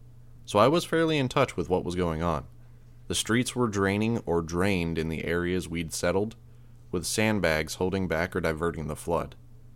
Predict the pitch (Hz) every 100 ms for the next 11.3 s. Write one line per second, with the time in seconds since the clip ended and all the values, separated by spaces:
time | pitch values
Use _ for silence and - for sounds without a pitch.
0 | - - - - - - 113 117 - 92
1 | - 107 107 98 92 98 90 - 80 80
2 | 78 78 80 76 80 87 87 87 85 80
3 | - 90 80 - - - - - - -
4 | - - - - - - - - - 87
5 | 87 90 - 82 92 98 85 90 87 101
6 | 92 95 90 - 95 95 90 - 101 104
7 | 98 82 76 76 71 - 80 82 82 78
8 | 67 - - - - - 87 85 90 85
9 | 82 95 90 - 78 73 - - 87 95
10 | - 90 90 90 - - 95 87 85 95
11 | 82 73